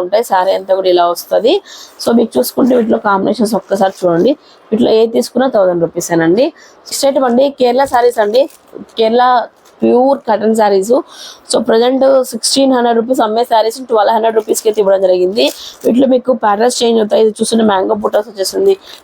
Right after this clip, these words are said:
ఈ ట్రయాంగిల్, ఇది ఫ్లవర్ డిజైన్, ఇలా డిజైన్స్ చేంజ్ అవుతాయి అన్నట్లు. ఇంకా only ట్వెల్వ్ హండ్రెడ్ రూపీస్ ప్రజెంట్ కాస్ట్. So గైస్, శారీసే కాకుండా మనకి ఇక్కడ త్రీ పీసెస్ సెట్స్, పటియాలా సెట్స్ కూడా అవైలబిలిటీలో ఉన్నాయండి.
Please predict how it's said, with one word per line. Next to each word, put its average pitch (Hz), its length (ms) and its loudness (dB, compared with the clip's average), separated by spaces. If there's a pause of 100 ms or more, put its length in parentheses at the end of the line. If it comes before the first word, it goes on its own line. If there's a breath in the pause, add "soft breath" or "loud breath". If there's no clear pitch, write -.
ఈ 226 120 0
ట్రయాంగిల్, 202 520 2
ఇది 202 160 -2
ఫ్లవర్ 190 320 0
డిజైన్, 190 280 -2
ఇలా 185 160 2
డిజైన్స్ 196 340 0
చేంజ్ 196 200 0
అవుతాయి 180 260 0
అన్నట్లు. 175 300 -4
ఇంకా 254 160 -2 (380 loud breath)
only 254 260 2
ట్వెల్వ్ 208 200 0
హండ్రెడ్ 196 240 0
రూపీస్ 226 240 -8
ప్రజెంట్ 190 340 0
కాస్ట్. - 280 -6 (1400)
So 254 140 0
గైస్, 277 220 0
శారీసే 254 380 2 (100)
కాకుండా 240 340 -2
మనకి 226 220 2
ఇక్కడ 220 140 0 (100)
త్రీ 220 160 0
పీసెస్ 254 240 0
సెట్స్, 220 240 -4
పటియాలా 214 340 0
సెట్స్ 214 240 -4
కూడా 233 160 4
అవైలబిలిటీలో 196 600 0
ఉన్నాయండి. 180 380 0